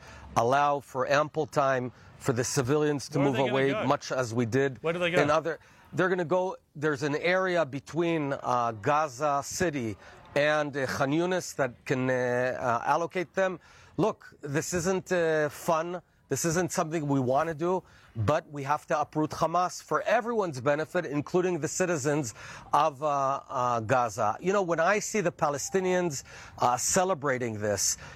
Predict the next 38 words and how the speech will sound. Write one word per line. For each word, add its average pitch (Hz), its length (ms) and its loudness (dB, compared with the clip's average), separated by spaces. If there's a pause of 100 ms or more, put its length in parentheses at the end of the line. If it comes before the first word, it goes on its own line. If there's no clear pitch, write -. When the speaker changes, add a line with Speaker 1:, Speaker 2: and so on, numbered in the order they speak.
Speaker 1:
you 143 100 2
know, 151 240 2 (200)
do 139 100 0
you 220 60 2
know 226 160 2
that 175 180 -2
seventy 196 460 -2
percent 190 360 0
of 165 100 -4
the 160 80 -2
Palestinians 170 720 0
in 151 80 0
the 143 100 2
latest 156 380 0
poll 165 280 0 (260)
support - 520 -2
this - 180 -12
massacre? 123 680 0 (560)
It's 165 180 0
unbelievable. 208 920 0
You 165 120 0
know, 196 180 2
in, 165 200 0
in 170 180 0
the, 151 360 2 (360)
uh, 143 120 2
over 185 280 2
a 175 40 0
hundred 190 460 -4
years 196 340 0
of 156 140 -6
conflict, 208 640 0
they 175 340 2
call 190 300 0
this 185 300 -4
their 147 240 2
biggest 202 560 -2
achievement. 160 760 0